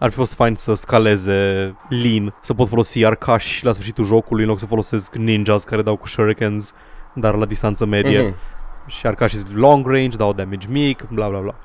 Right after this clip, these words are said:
Speaker 1: O să mai încerc de câteva ori să-l termin. Cred că are, ideea e, cred că are și New Game Plus și are și un insane difficulty mod, dar deja mi-e greu să-l termin pe normal, deci... Uh,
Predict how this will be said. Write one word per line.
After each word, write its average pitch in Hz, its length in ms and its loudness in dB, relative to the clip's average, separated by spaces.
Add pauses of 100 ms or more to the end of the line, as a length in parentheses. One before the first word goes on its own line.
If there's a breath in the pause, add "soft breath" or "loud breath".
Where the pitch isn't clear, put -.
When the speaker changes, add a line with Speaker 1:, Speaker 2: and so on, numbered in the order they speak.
Speaker 1:
O 131 60 -2
să 135 100 -8
mai 143 100 2
încerc 139 220 -2
de 127 60 0
câteva 113 240 -2
ori 113 200 2
să-l 113 160 -4
termin. 113 460 -4 (180 loud breath)
Cred 151 220 4
că 165 100 -2
are, 151 280 2
ideea 147 260 2
e, - 20 4
cred 156 160 -6
că 156 60 -2
are 143 120 0
și - 200 -6
New 151 120 -2
Game 151 260 0
Plus 147 300 -2
și - 160 -4
are 135 140 4
și - 140 -4
un 135 80 2
insane 120 440 0
difficulty 147 500 0
mod, 139 460 0 (120)
dar 120 360 4 (140)
deja 120 220 2
mi-e 123 120 0
greu 120 140 2
să-l 113 140 -4
termin 107 280 -2
pe 113 120 -2
normal, 101 480 0
deci... 101 320 -8
Uh, 131 240 -2